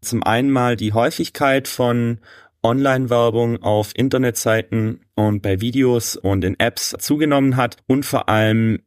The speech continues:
wie massiv die Qualität runtergegangen ist. Also ich krieg halt nicht irgendeine Werbung von irgendwelchen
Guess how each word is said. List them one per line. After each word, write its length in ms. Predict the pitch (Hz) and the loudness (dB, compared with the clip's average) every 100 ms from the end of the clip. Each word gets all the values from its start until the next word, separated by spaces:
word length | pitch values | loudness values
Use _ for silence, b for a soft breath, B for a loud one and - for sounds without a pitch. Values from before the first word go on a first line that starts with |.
| - | -8
wie 260 | 98 127 | -2 2
massiv 640 | 123 110 104 - 123 120 - | 2 2 0 -2 -2 -4 -4
die 420 | 107 104 101 - | -2 0 -2 -2
Qualität 760 | - - 101 95 - 104 101 82 | -6 -2 0 0 0 -2 -2 -6
runtergegangen 760 | 82 85 85 78 85 85 78 | -6 -6 -6 -2 0 0 -2
ist. 280 | 90 87 - | -2 -4 -2
Also 420 | 98 95 98 92 B B B - | 0 2 0 0 B B B -6
ich 200 | 107 - | -6 -2
krieg 280 | 127 110 113 | -4 -2 0
halt 380 | 104 101 - | 0 0 -4
nicht 280 | 107 120 - | -2 0 0
irgendeine 420 | - 113 113 113 | -2 0 0 2
Werbung 440 | 107 107 110 107 104 | 2 2 2 0 -2
von 360 | - 104 104 - | -2 -2 -2 -2
irgendwelchen 680 | 104 104 98 - 107 104 | -2 0 -2 -2 -2 -2